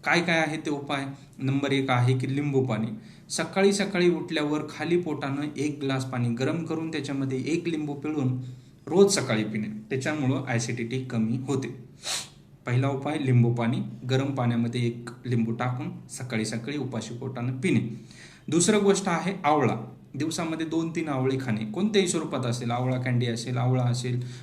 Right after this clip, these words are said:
आवळा मुरंबा असेल, कशाही स्वरूपात असेल, आवळा जास्त खाल्ल्याने ॲसिडिटी कमी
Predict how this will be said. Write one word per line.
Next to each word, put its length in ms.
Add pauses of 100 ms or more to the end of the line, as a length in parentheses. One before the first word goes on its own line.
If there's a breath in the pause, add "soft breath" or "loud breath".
(140)
आवळा 240
मुरंबा 420
असेल, 340 (100)
कशाही 280
स्वरूपात 400
असेल, 300 (200)
आवळा 360
जास्त 320 (100)
खाल्ल्याने 400 (120)
ॲसिडिटी 560
कमी 360